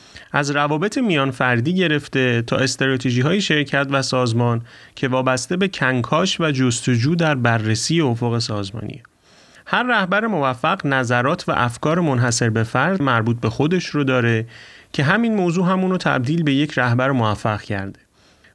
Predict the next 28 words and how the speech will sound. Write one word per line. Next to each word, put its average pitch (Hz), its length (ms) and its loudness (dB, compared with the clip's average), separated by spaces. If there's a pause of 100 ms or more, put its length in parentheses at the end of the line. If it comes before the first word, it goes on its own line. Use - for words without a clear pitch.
منحصر 160 440 0
به 151 120 0
فرد 147 360 0
بودن، 156 520 0 (320)
متفاوت 147 580 0
بودن 139 420 0
نسبت 151 380 -2
به 151 100 -2
دیگرانه. 110 640 0 (340)
یکی 165 180 0
از 160 160 -2
بزرگترین 151 640 0
ویژگی‌های 131 480 2
رهبران 120 560 2
در 127 160 2
طول 117 260 0
تاریخ 123 440 0
هم 151 80 2
همینه. 104 480 0 (360)
اونا 135 220 0
همیشه 147 380 0
یک 156 180 0
قدم 143 300 0
جلوتر 123 400 0
از 131 160 0
دیگران 113 400 2
حرکت 147 460 0
می‌کنن 120 500 0